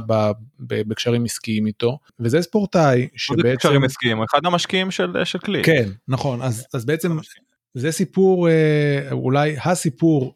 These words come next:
Speaker 1: אה, של שנות האלפיים מבחינת, אה, ה-N B A, מבחינת, אה, הסיפור של כוכב שפשוט מוותר, הוא מוותר על קריירה של מיליונים, על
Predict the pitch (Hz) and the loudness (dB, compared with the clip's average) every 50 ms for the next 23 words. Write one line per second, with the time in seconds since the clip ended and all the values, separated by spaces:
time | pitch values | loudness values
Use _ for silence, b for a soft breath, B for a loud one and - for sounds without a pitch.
0 | - 135 120 110 107 - 113 110 - 139 156 160 160 131 117 110 - 131 131 135 | -4 -2 -2 -2 -2 -4 -6 -6 -4 -4 -2 0 0 0 0 0 0 0 0 2
1 | 127 123 123 127 123 127 B B B B B B - - 113 113 117 117 120 123 | 2 0 0 -2 -4 -8 B B B B B B -8 -4 -2 0 0 0 0 -2
2 | - - 127 113 110 107 104 104 104 101 104 101 101 101 104 117 B B B B | 0 0 2 4 4 4 2 2 0 0 -2 -4 -4 -6 -8 -10 B B B B
3 | B B B B - 117 117 127 131 120 123 117 127 139 143 135 131 135 139 143 | B B B B -2 0 0 2 2 2 2 4 4 4 4 4 4 2 0 -2
4 | - _ 123 113 110 117 113 113 113 113 113 113 110 107 - - 120 117 120 123 | -6 _ -12 -12 -8 -8 -8 -6 -6 -4 -4 -4 -6 -6 -4 -2 -2 0 2 0
5 | 131 127 - - 131 120 117 113 110 107 110 110 110 107 - - 113 - 143 139 | 0 -2 0 0 2 2 4 2 2 0 0 -2 -2 -4 -6 -8 -4 -2 -2 -2
6 | 123 - 135 123 117 113 b b b b b b b b b _ _ - - 117 | 0 0 0 0 0 -2 b b b b b b b b b _ _ -4 -2 0
7 | - - 139 156 185 196 208 208 - _ _ _ - - - - 117 113 110 117 | 2 2 2 2 2 0 -4 -8 -10 _ _ _ -6 -4 -2 0 0 0 0 0
8 | 123 - _ _ - - 147 160 151 - - - - - 131 120 117 113 113 - | -2 -6 _ _ -4 0 0 0 0 -4 -10 -18 -8 -4 -2 0 0 0 0 0
9 | - 170 156 113 98 98 95 101 - 123 113 110 110 110 107 107 - - 147 151 | 2 2 2 2 0 -4 -8 -10 -8 -6 -2 -2 -2 -2 -2 -4 -2 0 0 2
10 | 170 175 170 156 - - 143 135 139 143 147 147 143 - - - 110 107 107 104 | 2 2 0 0 0 0 2 2 4 4 4 2 2 0 0 0 0 0 0 0
11 | 104 120 143 165 175 180 185 185 185 185 175 - - 117 113 110 110 107 107 107 | 2 2 2 2 2 2 2 2 2 0 -2 -2 -4 -2 -2 0 0 -2 -2 -4